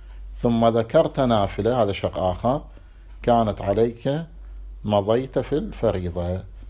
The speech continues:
يقول إذا دخلت، هذا ما ذكر سماحة السيد الشق الآخر، لو أنت دخلت صلاة فريضة وبالأثناء ذكرت أنت ما مصلي النافلة، نوافل الظهر ما جايبها،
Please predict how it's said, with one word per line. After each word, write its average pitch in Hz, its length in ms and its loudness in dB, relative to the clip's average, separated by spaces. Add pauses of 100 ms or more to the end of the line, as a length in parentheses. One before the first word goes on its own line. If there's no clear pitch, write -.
(240)
يقول 113 160 6
إذا 113 200 8
دخلت، 117 400 0
هذا 135 180 2
ما 101 200 0
ذكر 87 300 -6
سماحة 90 260 -6
السيد 90 300 -6
الشق 87 360 -8
الآخر، 104 440 -2 (760)
لو 110 220 2
أنت 123 160 0
دخلت 135 720 2 (1080)
صلاة 147 360 6
فريضة 104 560 2
وبالأثناء 165 640 4
ذكرت 151 500 0
أنت 151 140 0
ما 175 180 4
مصلي 165 320 4
النافلة، 104 540 0
نوافل 107 420 2
الظهر 139 360 0
ما 151 140 4
جايبها، 98 500 0